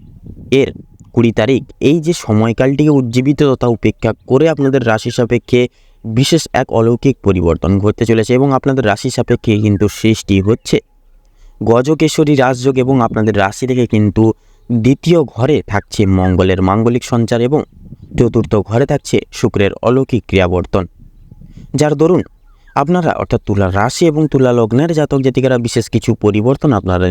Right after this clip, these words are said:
নিজেদের জীবনে লক্ষ্য করতে পারবেন। পাশাপাশি পারিবারিক জীবন,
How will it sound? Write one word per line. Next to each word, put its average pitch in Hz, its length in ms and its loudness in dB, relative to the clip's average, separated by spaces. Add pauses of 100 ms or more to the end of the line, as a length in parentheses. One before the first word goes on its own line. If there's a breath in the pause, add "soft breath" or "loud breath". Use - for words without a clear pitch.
নিজেদের 95 340 2 (100)
জীবনে 110 340 0
লক্ষ্য 131 260 -2
করতে 127 240 0
পারবেন। 120 300 0
পাশাপাশি 117 380 -2 (120)
পারিবারিক 104 520 0
জীবন, 104 220 2